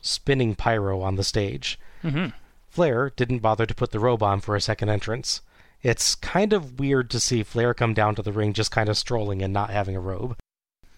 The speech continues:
Speaker 2: Yeah, that's true.
Speaker 1: It's kinda
Speaker 2: That's true.
Speaker 1: takes a lot out of his entrance. J R mentions that they've got the cameras mic'd so you can hear the action in the ring.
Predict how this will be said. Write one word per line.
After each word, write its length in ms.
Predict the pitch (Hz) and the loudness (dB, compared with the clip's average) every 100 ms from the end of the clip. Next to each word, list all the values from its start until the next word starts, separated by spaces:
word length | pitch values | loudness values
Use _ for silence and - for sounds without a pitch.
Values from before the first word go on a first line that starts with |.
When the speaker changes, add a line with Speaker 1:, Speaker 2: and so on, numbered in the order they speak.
| - | -10
Speaker 2:
Yeah, 320 | 160 175 147 | 0 4 4
that's 180 | 143 - | 2 0
true. 420 | 247 190 123 120 | 2 2 2 -4
Speaker 1:
It's 100 | - - | -8 0
kinda 180 | 131 | 4
Speaker 2:
That's 100 | 110 | 4
true. 80 | 120 | 2
Speaker 1:
takes 240 | - 156 - | 0 -2 0
a 40 | |
lot 220 | 117 110 104 | 4 4 4
out 120 | 104 | 0
of 80 | 95 | 0
his 140 | 98 | -2
entrance. 480 | 101 110 131 - - - _ _ _ _ _ _ _ _ - | -2 -2 -4 -4 -8 -14 _ _ _ _ _ _ _ _ 2
J 160 | 151 | 4
R 180 | 185 139 | 6 4
mentions 440 | 120 117 - 135 120 | 2 2 2 0 0
that 140 | 117 | 0
they've 160 | 117 110 | 0 2
got 180 | 147 - | 0 0
the 60 | |
cameras 400 | 135 139 131 123 | -2 0 2 0
mic'd 300 | 107 101 110 | 2 0 0
so 160 | - 123 | -2 0
you 140 | 113 | 0
can 120 | 117 104 | 0 2
hear 200 | 135 135 | 2 2
the 140 | 117 | 2
action 340 | 104 - 110 | 2 0 0
in 100 | 101 | 2
the 80 | 98 | 2
ring. 320 | 117 107 110 | 2 0 -2